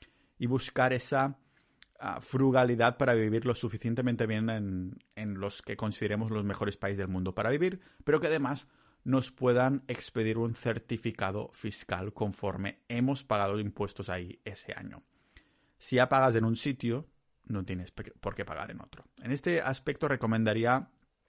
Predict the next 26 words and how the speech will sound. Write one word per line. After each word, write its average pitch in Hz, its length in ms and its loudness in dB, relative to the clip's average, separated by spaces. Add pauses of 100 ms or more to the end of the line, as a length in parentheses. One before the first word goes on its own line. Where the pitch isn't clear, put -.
(300)
no 120 140 4
hacerse 113 760 2 (640)
residencia 113 640 0
fiscal 113 460 0
de 110 80 -2
los 101 120 -4
sitios 104 280 -8
más 98 200 -2
totalitarios, 95 640 -2
rollo 90 220 -6
habitar 92 340 -2
España, 117 640 0 (480)
habitar 98 480 -4
Alemania, 104 540 0
Estados 101 340 -4
Unidos 101 340 -2
y 104 60 0
países 98 440 -4
de 92 80 -8
este - 180 -12
estilo, 139 400 -2
porque 104 240 -6
si 104 160 -6
vas, 110 320 0 (540)
ah, 50 580 -8
alterando, 107 760 2